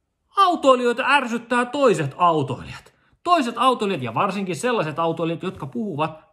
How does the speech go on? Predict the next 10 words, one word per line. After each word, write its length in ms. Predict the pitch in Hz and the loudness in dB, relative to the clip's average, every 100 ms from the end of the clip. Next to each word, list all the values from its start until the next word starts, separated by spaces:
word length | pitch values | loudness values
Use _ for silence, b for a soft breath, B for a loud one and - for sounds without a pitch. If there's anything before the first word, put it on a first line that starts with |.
| - | -10
kännykkään 800 | 311 302 180 127 123 - 117 147 | -6 -2 0 0 -2 -6 -6 -4
ajaessa. 680 | 170 151 95 - - - _ | -4 -2 -4 -6 -16 -20 _
Niinpä, 460 | 107 95 95 - 160 160 - | -16 -14 -10 -4 -4 -4 -16
niinpä. 300 | 127 107 139 131 | -12 -8 -8 -8
Muistakaa 440 | 165 175 - 107 113 | -10 -10 -12 -12 -10
siis, 160 | 123 131 | -10 -8
älkää 320 | 143 160 202 | -8 -6 -8
käyttäkö 460 | 226 247 - 147 139 | -6 -8 -8 -10 -8
kännykkää 640 | 175 170 135 - 117 117 | -6 -6 -6 -8 -8 -6
ajaessa. 480 | 123 98 80 - | -6 -8 -14 -20